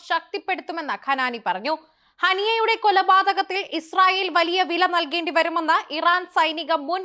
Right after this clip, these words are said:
commander in chief മൊഹ്സിൻ റൈസി മുന്നറിയിപ്പ് നൽകിയിട്ടുണ്ട്. ഇറാനിന് പുറത്തു നിന്നുള്ള മിസൈൽ ആക്രമണത്തിലാണ് ഹനിയെ കൊല്ലപ്പെട്ടതെന്നാണ് പുറത്തുവരുന്ന റിപ്പോർട്ടുകൾ. നഗരത്തിന്റെ വടക്കു ഭാഗത്ത്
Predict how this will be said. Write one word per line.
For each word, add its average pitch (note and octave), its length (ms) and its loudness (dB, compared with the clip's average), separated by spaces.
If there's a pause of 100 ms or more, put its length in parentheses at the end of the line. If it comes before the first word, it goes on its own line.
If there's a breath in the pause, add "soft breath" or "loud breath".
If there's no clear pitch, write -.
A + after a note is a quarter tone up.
(100)
commander E4 520 0 (200)
in E4+ 80 -6 (200)
chief F#4 240 0 (440 loud breath)
മൊഹ്സിൻ G4 460 2 (100)
റൈസി E4 360 0 (120)
മുന്നറിയിപ്പ് D4 500 -6
നൽകിയിട്ടുണ്ട്. F#3 500 -2 (560 soft breath)
ഇറാനിന് A4 500 0
പുറത്തു F#4+ 440 0
നിന്നുള്ള F4+ 320 0 (280)
മിസൈൽ G4 380 -2 (200)
ആക്രമണത്തിലാണ് F4+ 840 0
ഹനിയെ E4 380 -6 (100)
കൊല്ലപ്പെട്ടതെന്നാണ് E4+ 880 0 (100)
പുറത്തുവരുന്ന D#4+ 640 -6 (200)
റിപ്പോർട്ടുകൾ. A#3 500 -6 (580)
നഗരത്തിന്റെ G4+ 480 0 (200)
വടക്കു F4+ 460 2
ഭാഗത്ത് E4 440 0